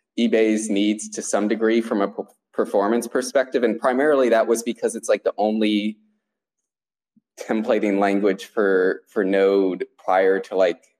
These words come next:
twenty twenty besides Marco that supports streaming.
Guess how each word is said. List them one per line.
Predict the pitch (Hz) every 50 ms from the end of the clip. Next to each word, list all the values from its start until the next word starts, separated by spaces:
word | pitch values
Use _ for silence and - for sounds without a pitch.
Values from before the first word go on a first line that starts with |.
| _ _ -
twenty | _ - 113 101 92 -
twenty | - - 113 98 92 87
besides | - - - - 101 95 92 90 -
Marco | - 95 87 90 - - 87 80
that | - 90 - -
supports | - - - - 95 - - -
streaming. | - - 95 87 82 78 62 62 71 92